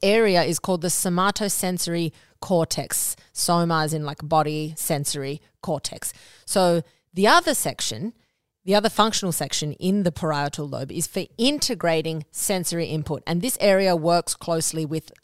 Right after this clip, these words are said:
a lot of other areas in the brain, but also the visual system as well, the occipital lobe and areas within the visual system. So if you look at the first functional area, which is the somatosensory cortex, its job is to receive input, okay? It's done its job, it's received the input. The second area,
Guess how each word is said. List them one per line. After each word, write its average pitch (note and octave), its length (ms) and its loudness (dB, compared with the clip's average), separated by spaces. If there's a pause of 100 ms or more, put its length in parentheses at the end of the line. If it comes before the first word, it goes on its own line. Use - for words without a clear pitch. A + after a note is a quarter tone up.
a F3 80 -6
lot F#3 160 -2
of - 80 -6
other D3+ 200 -2
areas D3+ 340 -4
in D3+ 80 -6
the D3 80 -4
brain, C#3 320 -6 (340)
but D3+ 240 0
also D3+ 340 -4
the D3+ 140 -2
visual D3+ 420 0
system D3 400 -6
as C#3+ 140 -4
well, C3+ 140 -4
the C#3 160 -6
occipital D3+ 440 -6
lobe D3 300 -2
and D3 140 -4
areas C#3+ 340 -4
within D3+ 220 -8
the C3+ 60 -10
visual C#3 280 -8
system. F2 380 -8 (440)
So - 140 -2
if A#3+ 100 0
you B3 60 -2
look A3 140 0
at G#3+ 80 2
the G#3 80 -4
first C4 340 2
functional G3+ 680 0 (240)
area, F#3 380 4
which E3+ 220 -2
is D#3 80 -6
the D#3+ 80 -6
somatosensory D#3 720 -4
cortex, F3 560 -4
its A#3 160 -2
job G3 260 2
is F3+ 120 -2
to F#3 280 -2
receive E3+ 580 -2 (140)
input, - 340 -4 (120)
okay? G#3 360 2
It's - 160 -12
done A3+ 160 4
its G3 140 -4
job, F3+ 160 0
it's E3+ 140 -6
received E3 320 -4
the D#3 100 -4
input. - 300 -10 (300)
The G3 60 -14
second D4+ 320 2
area, F#3+ 480 6